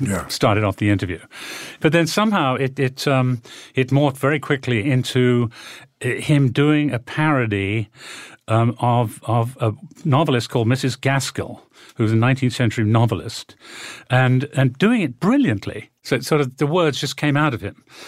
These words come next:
Speaker 2: And then, you know, ten seconds later, he was showing me he could put his entire fist into his mouth. <laughs>
Speaker 1: What was his background?
Speaker 2: He came from Ohio. His dad was a tennis coach.
Speaker 1: So he wasn't
Speaker 2: But he'd
Speaker 1: some
Speaker 2: been a real star at
Speaker 1: Boston
Speaker 2: Harvard.
Speaker 1: Brahmin.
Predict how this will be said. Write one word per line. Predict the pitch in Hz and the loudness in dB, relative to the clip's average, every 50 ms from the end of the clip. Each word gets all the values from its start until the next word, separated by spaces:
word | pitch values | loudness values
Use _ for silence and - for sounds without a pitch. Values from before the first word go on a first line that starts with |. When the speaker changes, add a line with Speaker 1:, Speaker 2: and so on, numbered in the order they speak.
| - - - - - | -20 -20 -20 -8 -2
Speaker 2:
And | 139 139 143 | 0 2 2
then, | 156 165 160 160 160 156 151 135 - _ _ - | 4 2 2 2 2 0 0 -2 -6 _ _ -16
you | 311 262 220 165 | -12 -4 0 2
know, | 139 131 127 127 131 - _ _ - | 2 2 2 0 -2 -8 _ _ -4
ten | - 175 165 156 | -2 0 0 2
seconds | - 160 135 131 123 110 | 2 2 2 2 2 2
later, | 139 143 147 131 113 | 2 2 2 2 0
he | 107 123 | 0 0
was | 120 120 - | -2 -2 -2
showing | - 151 139 135 131 | 0 0 2 2 2
me | 120 | 0
he | 120 113 | 0 -4
could | 113 - | -4 -4
put | - 123 113 | -2 -2 -2
his | 110 - | 0 0
entire | 123 107 - 117 113 113 113 | -2 -2 0 0 2 2 0
fist | - - 135 127 - - - | 0 0 -2 -2 -2 -2 -4
into | 101 101 107 | -4 -4 -2
his | 104 98 - | -4 -2 0
mouth. | 127 127 107 82 - - _ _ - - - - - - - - 294 - - - - - - | 0 0 0 -2 -4 -8 _ _ -20 -20 -16 -12 -12 -4 -2 -2 -2 -2 -4 -8 -8 -4 0
<laughs> | - - 494 523 539 539 - 330 302 - - - - 320 302 359 - - - - - - - - - - - - | 2 2 2 2 0 0 2 2 0 0 0 -2 -2 0 0 -2 -4 -8 -16 -18 -20 -20 -20 -20 -20 -14 -4 0
Speaker 1:
What | 165 180 | 2 2
was | 180 196 175 | 2 2 2
his | 175 202 170 147 | 2 0 0 0
background? | 147 143 147 156 156 196 180 185 208 220 240 - - - - - - - - - - | 0 0 0 0 0 0 0 0 0 -2 -4 -6 -14 -20 -20 -20 -20 -20 -20 -12 -10
Speaker 2:
He | - | -6
came | 131 - 175 175 | -2 -2 -2 -2
from | 151 - 170 156 | 0 0 0 0
Ohio. | 139 135 147 127 113 107 101 120 139 | 2 2 2 2 0 0 0 -2 -2
His | 135 127 117 | -2 -4 -2
dad | - 143 135 131 123 | 0 0 0 0 0
was | 120 117 | -2 -2
a | 131 | -4
tennis | 120 - 123 117 113 107 - | -4 -2 0 0 0 0 0
coach. | - 101 98 120 139 - - - - - | 0 0 0 -2 -2 -6 -10 -14 -14 -12
Speaker 1:
So | - - 120 | -8 -4 -2
he | 117 117 | 0 0
wasn't | 117 110 110 107 104 | 2 0 0 2 2
Speaker 2:
But | 120 117 | 2 2
he'd | 135 131 | 2 2
Speaker 1:
some | - | 4
Speaker 2:
been | 147 147 139 | 4 4 4
a | 143 | 4
real | 156 143 127 | 2 2 0
star | - - - 143 123 110 98 | -2 -2 0 0 2 2 2
at | 90 | 0
Speaker 1:
Boston | 120 113 117 | 0 0 0
Speaker 2:
Harvard. | 113 98 - 110 101 | 0 0 0 -2 -2
Speaker 1:
Brahmin. | 95 110 107 104 104 98 87 76 76 | -2 -2 -2 0 -2 -2 -4 -6 -8